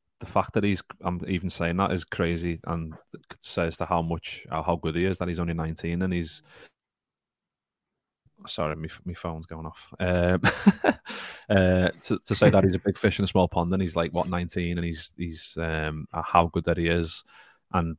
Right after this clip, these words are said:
will that translate when he comes to Liverpool? But like you said, the, the conversations they'll be having with Trent, with Henderson, like,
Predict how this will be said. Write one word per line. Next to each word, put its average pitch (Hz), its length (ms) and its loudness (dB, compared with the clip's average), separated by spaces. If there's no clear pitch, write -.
will 87 260 4
that 87 140 6
translate 87 600 0
when 87 100 0
he 87 60 0
comes 87 400 -4
to 90 100 -2
Liverpool? 95 460 2
But 92 200 4
like 87 100 2
you - 60 -4
said, 85 280 4
the, 92 240 -4
the - 120 -6
conversations 90 580 0
they'll 92 120 2
be 90 80 2
having 85 260 2
with 80 120 -4
Trent, 82 380 -4
with 90 140 -2
Henderson, 80 460 -4
like, 82 420 -6